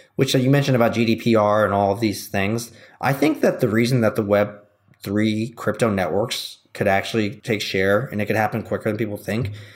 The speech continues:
is these guys are under attack. Many of these traditional big tech, I mean, you saw 'em on Capitol Hill. They're getting broken apart politically across the globe. And I think that that's one reason that these, these new community governed models could take share soon.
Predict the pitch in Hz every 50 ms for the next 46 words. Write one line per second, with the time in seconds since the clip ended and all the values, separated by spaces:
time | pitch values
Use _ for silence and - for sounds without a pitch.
0 | - - - _ _ _ - 113 131 151 180 185 - 208 220 233 233 233 196 165
1 | 139 120 110 92 - - - 92 87 - 90 - - - 107 101 104 101 104 104
2 | 101 104 98 - - - 95 98 92 - - 101 98 95 95 98 104 - - 98
3 | 95 98 98 - 101 92 92 - 92 95 95 98 95 - - 107 101 98 95 95
4 | - - 98 - 90 87 85 92 92 98 101 104 - - - - - _ _ -
5 | - 131 151 147 123 123 123 - 120 101 - 117 107 - - - 95 98 98 104
6 | - 120 113 101 - - 98 92 - - 92 - 98 90 98 104 107 107 95 95
7 | 98 - 131 117 107 104 104 104 - - 107 101 98 98 104 104 107 95 92 90
8 | 87 - 101 - - - _ _ _ _ _ _ _ 127 117 107 104 110 113 110
9 | - 107 104 101 101 101 95 98 92 95 92 95 90 90 92 95 92 95 92 90
10 | 90 - - - - 107 101 - 120 104 - - 110 95 87 - - 80 80 -
11 | -